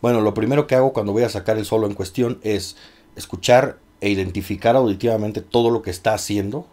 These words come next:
es decir, reconocer si está haciendo arpegios, tapping, etcétera, ¿no? Y qué tipo de audio requiere,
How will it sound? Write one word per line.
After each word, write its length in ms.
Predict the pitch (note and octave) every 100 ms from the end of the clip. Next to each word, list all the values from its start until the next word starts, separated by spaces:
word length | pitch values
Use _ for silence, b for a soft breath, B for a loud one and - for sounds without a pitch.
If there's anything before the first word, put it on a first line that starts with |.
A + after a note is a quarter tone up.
| _
es 160 | F#2 G2+
decir, 220 | G#2+ G2+
reconocer 680 | G2+ F2+ G2 F#2 - A2
si 140 | - G2
está 180 | - G2+
haciendo 240 | G2+ F#2
arpegios, 640 | F2+ A2 G2 - F#2+ F2+
tapping, 480 | - G2 - G2 F#2 F2 B B B
etcétera, 480 | - - F#2 E2 D2+
¿no? 160 | F2+ D3 b b b b _
Y 600 | G2 F#2 F#2 F#2 F#2 F2+
qué 120 | F2
tipo 340 | A2+ A2+ G#2+ G#2
de 120 | F#2+
audio 420 | G2 G#2 G#2 G#2
requiere, 600 | G2+ F2+ - A2 G#2 A#2+